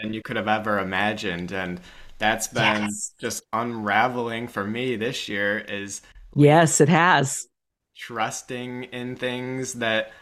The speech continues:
Speaker 1: I don't have the answers, but I just feel that this is a good opportunity. I feel that it's something that I need to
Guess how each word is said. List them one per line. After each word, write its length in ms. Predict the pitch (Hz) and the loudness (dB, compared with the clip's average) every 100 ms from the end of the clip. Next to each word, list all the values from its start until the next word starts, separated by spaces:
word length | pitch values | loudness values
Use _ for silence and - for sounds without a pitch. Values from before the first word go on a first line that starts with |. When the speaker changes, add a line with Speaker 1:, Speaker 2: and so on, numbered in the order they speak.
| - | -6
Speaker 1:
I 140 | - 113 | 0 2
don't 160 | 123 | 2
have 240 | 123 123 120 | 2 0 0
the 140 | 123 | -4
answers, 540 | 110 117 131 147 147 131 | -4 -6 -6 -4 -4 -4
but 280 | 120 117 | -2 0
I 140 | 107 113 | 0 0
just 260 | 120 - | -4 -6
feel 480 | - - 113 131 123 | -10 -8 -4 -2 -2
that 160 | 107 - | -2 -4
this 160 | 113 120 | -6 -6
is 140 | 107 | -4
a 40 | 104 | -4
good 200 | 110 110 | -2 2
opportunity. 800 | 110 107 104 110 113 107 117 | 0 -2 -6 -6 -6 -4 -2
I 80 | 90 | -2
feel 540 | 95 - 123 127 127 113 | -2 -6 -2 0 0 0
that 120 | 107 | -2
it's 120 | 107 | -2
something 400 | 113 113 110 113 | -4 -4 -6 -2
that 180 | 107 92 | -2 0
I 100 | 98 | -2
need 300 | 104 107 104 | -2 -4 -6
to 380 | - 104 101 | -6 -4 -6